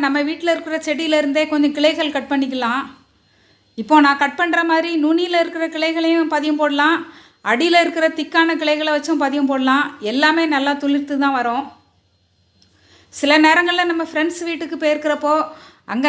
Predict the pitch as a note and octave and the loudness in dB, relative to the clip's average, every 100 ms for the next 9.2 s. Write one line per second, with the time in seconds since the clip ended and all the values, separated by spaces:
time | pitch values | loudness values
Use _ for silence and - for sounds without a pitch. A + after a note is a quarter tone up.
0 | C4+ C#4 C#4 B3+ D#4+ F#4 F4 D4+ D#4 D4+ | 2 2 -2 -6 -4 -4 0 2 2 0
1 | D4+ D4+ D4+ C#4 D4 C#4+ D4 C#4+ D4 C#4 | -2 -2 -2 0 -2 -2 -4 -2 -2 -2
2 | C#4 C4+ C4 C4+ C4 C4 A#3 C#4 - - | -2 -4 -2 -2 -2 0 0 -2 -6 -18
3 | _ _ _ _ G3 B3 C#4+ D#4+ E4+ D4+ | _ _ _ _ -4 2 6 6 6 4
4 | D4+ D#4 D4+ D4+ D4+ D#4 D4 C#4+ D4+ D4+ | 4 2 0 -2 -2 0 -2 -2 -2 -4
5 | D4+ D4 D4+ D4+ D4 D4 C#4 D4+ D4+ C4 | -2 -2 0 -2 -2 -2 -2 -2 0 -2
6 | C4 C#4+ C#4+ C4+ C4+ C#4 B3+ B3 C4 D4 | 0 -2 0 -2 -4 -4 -4 -4 -4 -8
7 | - _ _ _ - A3 D4+ D#4 C4+ B3 | -16 _ _ _ -8 2 2 4 0 0
8 | F4 F4 E4 D4 D#4 E4+ D#4+ D#4 D#4 C#4+ | 0 2 2 2 0 0 -2 -2 0 0
9 | F4 F4 | 0 0